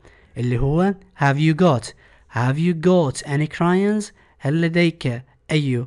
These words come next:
أقلام تلوين؟ الإجابة عنها تكون أما ب yes I have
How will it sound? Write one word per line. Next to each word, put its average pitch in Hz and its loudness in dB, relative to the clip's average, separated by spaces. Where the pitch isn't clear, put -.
أقلام 131 -2
تلوين؟ 143 0
الإجابة 143 0
عنها 143 0
تكون 135 -4
أما 151 0
ب 127 0
yes - -2
I 117 -6
have 196 2